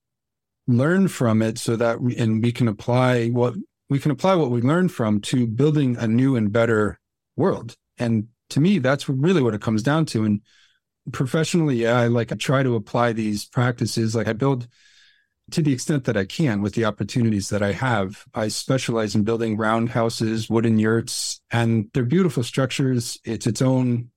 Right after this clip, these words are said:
niche market, which is great 'cause it, I don't, I'm not kinda out there in the mixing with other architects much, which I like because I don't really like where the profession is right now. And just one look at the type of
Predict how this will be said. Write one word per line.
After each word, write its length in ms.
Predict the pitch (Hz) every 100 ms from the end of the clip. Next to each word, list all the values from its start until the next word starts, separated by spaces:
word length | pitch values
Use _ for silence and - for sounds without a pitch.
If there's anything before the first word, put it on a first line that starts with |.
| -
niche 420 | 117 131 - -
market, 400 | 127 127 123 139
which 220 | 127 113
is 120 | 110
great 320 | 110 117 117 117
'cause 180 | 107
it, 100 | 107 - - 113
I 100 | 113
don't, 200 | 117 120 _ _ _ -
I'm 80 |
not 240 | 117 120 120
kinda 260 | 123 117
out 260 | 117 113 -
there 220 | 117 110
in 140 | 113 110
the 180 | 107 - _ _ _ _ _
mixing 320 | 127 127 151 123
with 180 | 117
other 240 | 123 117 113
architects 600 | 127 123 127 123 110 -
much, 320 | 127 139 -
which 180 | 120 -
I 100 | 120
like 360 | 113 120 120 120
because 280 | 113 113 110
I 60 |
don't 140 | 110 117
really 200 | 120 107
like 280 | 113 113 120
where 80 |
the 100 | 107
profession 720 | 101 107 - 110 - 107 107 - _ _ -
is 500 | 110 113 123 - - -
right 240 | 123 127
now. 380 | 131 127 123 120 _ _ _ _ _
And 460 | 107 107 104 98 -
just 280 | - 113 -
one 240 | 101 113 110
look 200 | 110 -
at 220 | 107 95 -
the 100 | 113
type 300 | - 110 -
of 340 | 98 95 -